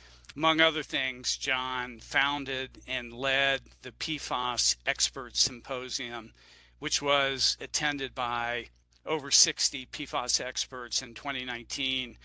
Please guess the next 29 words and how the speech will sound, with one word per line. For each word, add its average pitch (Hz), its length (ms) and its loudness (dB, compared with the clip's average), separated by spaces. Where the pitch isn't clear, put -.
and 120 180 -16
twenty 127 300 -4
twenty-one. 113 800 -10
And 143 120 2
he's 160 180 8
a 147 80 8
frequent 165 480 2
speaker 139 560 0
on 117 140 -6
P 143 160 -4
fas 123 420 0
and 117 320 -10
other 127 380 -4
emerging 143 500 -2
contaminant 123 640 -2
issues. 123 560 0
We 175 100 -2
trust - 580 10
that 165 140 4
our 151 220 4
listeners 147 920 -2
are 135 560 -2
at 143 120 -8
least 151 280 2
somewhat 170 400 2
familiar 147 560 -4
with 139 300 -10
P 156 180 -4
fas, 143 580 -2